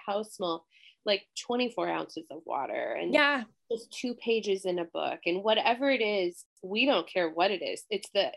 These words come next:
Speaker 1: it's the habit. It's the
Speaker 2: Yeah, it's the
Speaker 1: showing up
Speaker 2: consistency.
Speaker 1: accountability. Yep. And then you can always build, and we have ideas at the end of five weeks to take this up a notch and, but, but just get in the habit, and then, you know, more will come.
Speaker 2: Yeah. Start wherever makes sense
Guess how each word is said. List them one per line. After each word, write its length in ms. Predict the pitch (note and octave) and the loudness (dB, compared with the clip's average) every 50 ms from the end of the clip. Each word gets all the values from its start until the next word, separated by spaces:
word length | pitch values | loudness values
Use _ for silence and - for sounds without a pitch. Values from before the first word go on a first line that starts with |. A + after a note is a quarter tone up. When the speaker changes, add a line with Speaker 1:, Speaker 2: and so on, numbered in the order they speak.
| - | -6
Speaker 1:
it's 180 | - F#3 - - | -8 -8 -6 -4
the 80 | - F3 | -6 -6
habit. 520 | - - - F#3 E3+ E3 - - - - - - | -4 0 2 2 2 2 0 -4 -6 -6 -6 -8
It's 200 | F3 E3+ - - - | -8 -8 -8 -6 0
the 60 | A#3+ | 2
Speaker 2:
Yeah, 160 | G#3 F3 C#3+ | 4 4 4
it's 140 | - - - | 2 2 4
the 80 | C4 A#3 | 4 4
Speaker 1:
showing 40 | |
up 40 | - | 6
Speaker 2:
consistency. 840 | - C#4 B3 - - C4 A3+ A3+ - - G3+ F#3 F#3 - D#3 - - - | 8 6 6 6 8 6 6 6 6 4 2 2 2 0 -2 -2 -2 -2
Speaker 1:
accountability. 300 | E3+ E3+ E3 - - _ _ _ _ _ _ - | -4 -4 -6 -8 -14 _ _ _ _ _ _ -2
Yep. 240 | - G3 G3 - - _ _ - - | 0 0 0 0 -2 _ _ -2 0
And 140 | A3+ A3+ | 2 2
then 140 | G#3+ G#3+ A3 | 2 2 2
you 140 | A3+ A#3+ A#3+ | 0 -2 -2
can 180 | - A#3 G#3+ - - | -4 -6 -4 0 4
always 420 | - A3 A#3 G3+ A#3 A3+ G#3 - | 4 4 4 4 2 -2 -2 -2
build, 320 | - F#3 F3 F3 F3+ F3+ - - | -2 0 0 2 0 0 -2 -4
and 120 | F#3 G3 | -4 -2
we 120 | G3 G#3+ G#3 | 0 0 2
have 180 | G3+ F#3+ F#3 | 2 2 2
ideas 460 | F3 E3+ E3+ E3+ F#3 F3 E3+ E3+ - | 2 0 0 0 0 0 0 0 -2
at 100 | E3+ E3 | -6 -8
the 100 | - - | -8 -6
end 140 | E3+ E3+ E3+ | -4 -4 -4
of 60 | E3+ - - | -4 -4 -4
five 160 | E3+ E3+ E3 - | -4 -4 -4 -4
weeks 300 | F3 F3 F3 - - - | -6 -6 -6 -8 -10 -12
to 80 | E3+ E3+ | -12 -10
take 300 | - - E3+ E3 _ - | -6 -6 -6 -6 _ -10
this 160 | D#3 D#3 - - - _ _ _ _ _ _ _ - - | -10 -10 -10 -16 -20 _ _ _ _ _ _ _ -4 -4
up 160 | G3 G3 - | -4 -2 -2
a 80 | F#3 F#3+ | -2 -2
notch 460 | F3+ E3+ E3 D#3+ E3 - - - - - | 0 0 0 -2 -2 -4 -8 -12 -10 -8
and, 280 | - F3+ E3+ D#3+ D#3+ - _ - | -4 -2 -2 -2 -4 -6 _ 0
but, 180 | F#3 D#3+ - - _ _ - _ - | 0 0 0 -2 _ _ -20 _ -2
but 160 | - F#3+ - - | -2 -2 -2 -2
just 380 | - - B3 B3 A#3 - - | -2 0 0 0 0 -2 0
get 160 | G#3+ G3+ - | 0 0 2
in 180 | F#3+ F#3+ F#3+ F#3+ | 0 -2 -2 -2
the 200 | F3+ E3 D#3 - - _ | -4 -4 -6 -10 -12 _
habit, 640 | - - - - G#3 G3 F3+ - F#3 D3+ C3 - - _ _ _ _ _ _ _ - | -12 -10 -4 0 2 2 2 2 -2 -6 -6 -8 -10 _ _ _ _ _ _ _ -2
and 180 | G3 F3+ F#3+ F#3+ | -2 0 2 2
then, 380 | F3 F3 E3+ E3 D#3 D#3 D#3 - - _ - | 2 2 2 0 -2 -4 -8 -12 -16 _ -4
you 100 | F3+ E3 | -2 -2
know, 100 | D#3 D#3 | -2 -2
more 240 | E3 E3+ D#3+ D#3 | -4 -4 -4 -4
will 140 | D#3 B2+ - | -6 -8 -8
come. 220 | - - D3 - - - _ _ _ _ _ _ _ - | -8 -10 -12 -12 -12 -20 _ _ _ _ _ _ _ -2
Speaker 2:
Yeah. 280 | A3 G#3 F3 B2+ - - | 0 2 2 2 2 0
Start 420 | - - - - C4+ D4 D#4 B3+ C4 | -4 -4 2 4 6 6 6 6 8
wherever 440 | D#4 C#4+ - - A#3+ A#3+ C4 B3+ | 6 8 8 6 6 8 8 8
makes 300 | B3+ A#3+ A3+ A3 - - | 8 8 6 4 4 2
sense 500 | - - A3+ A3 G#3 G3 - - - - | 2 4 4 4 4 4 0 -2 -6 -8